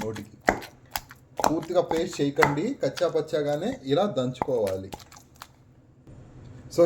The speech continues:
ఇప్పుడు పచ్చడిలో మనం ఆనియన్స్ వేసేసాం కదండి, ఇలా కచ్చా పచ్చాగా దంచుకున్నా కూడా చూడండి పైన ఆనియన్స్ ఎలా కనిపిస్తున్నాయో, ఇలా కనిపిస్తూ ఉంటాయి అన్నమాట ఆనియన్. ఇప్పుడు ఈ పచ్చడిని ఒక గిన్నెలోకి తీసి సర్వ్ చేసుకుందాం.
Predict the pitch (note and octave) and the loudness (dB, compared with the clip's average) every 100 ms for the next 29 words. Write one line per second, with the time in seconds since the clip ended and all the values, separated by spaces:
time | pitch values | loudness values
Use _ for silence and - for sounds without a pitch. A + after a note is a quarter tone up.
0 | D#3 D3 D#3 C#3+ - F#3+ E3+ D3 D3 C#3+ | 6 2 4 2 4 2 6 6 6 4
1 | C#3 D#3 - C#3 D#3 E3+ D#3 C3 C3+ C#3 | 4 2 0 0 2 4 4 6 8 6
2 | C3+ A2 G#2+ G#2 A#2 F#3+ D#3 B2 C3+ B2+ | 4 0 2 2 2 0 0 2 2 0
3 | - D#3+ D3 C#3+ D3 C#3 B2 B2 B2 C3 | 2 4 4 4 6 4 4 0 2 2
4 | B2 B2+ C3 B2 A#2 A2+ C#3+ - C3 C3+ | 4 4 2 2 0 0 -2 2 4 6
5 | D3 C#3 A2+ B2 C3+ C3+ A2+ B2 A#2+ A2 | 4 2 2 2 2 2 2 2 2 0
6 | A2+ G#2+ G2+ G2 A2+ - - - - - | -4 -4 -2 -2 -2 -6 -12 -18 -20 -20
7 | - C3 D3+ E3+ C#3 C3+ C#3 - C#3+ D3 | -4 4 4 6 4 6 4 4 6 8
8 | C#3 A#2+ A2 G#2 G#2 G#2 G2+ A2+ G#2+ F#2+ | 6 4 4 2 2 2 0 2 0 0
9 | - - - - - - - C#3+ D3+ D3 | -4 -10 -18 -18 -16 -8 2 2 8 10
10 | C#3+ D#3 D#3+ - - - - C#3+ C#3+ C#3 | 10 8 4 -2 -2 -2 -2 0 2 0
11 | C3+ E3+ D#3 C3 A#2 B2 - C3 B2+ B2 | 2 4 6 6 4 0 -2 0 0 2
12 | C3 D#3+ D#3 B2+ - B2 - G3 C4 - | 2 8 8 8 4 -2 0 2 2 2
13 | - - D#3+ D#3 B2+ G#2+ - G2+ F2 | -6 6 8 8 6 2 -2 -6 -6